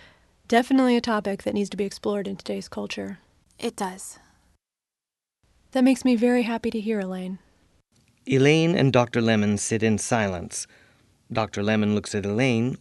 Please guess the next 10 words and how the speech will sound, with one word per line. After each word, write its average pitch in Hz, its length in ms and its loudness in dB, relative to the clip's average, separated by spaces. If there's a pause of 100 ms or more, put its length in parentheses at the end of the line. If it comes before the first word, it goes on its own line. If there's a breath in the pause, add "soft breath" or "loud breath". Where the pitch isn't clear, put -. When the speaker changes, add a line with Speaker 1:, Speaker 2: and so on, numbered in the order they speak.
Speaker 3:
waiting 98 380 2
for 104 180 -4
her 101 120 -6
to - 120 -12
continue. 123 680 2 (520 loud breath)
Elaine 117 360 8
looks 104 180 0
at 104 120 0
Doctor 110 320 2
Lemon, 95 480 2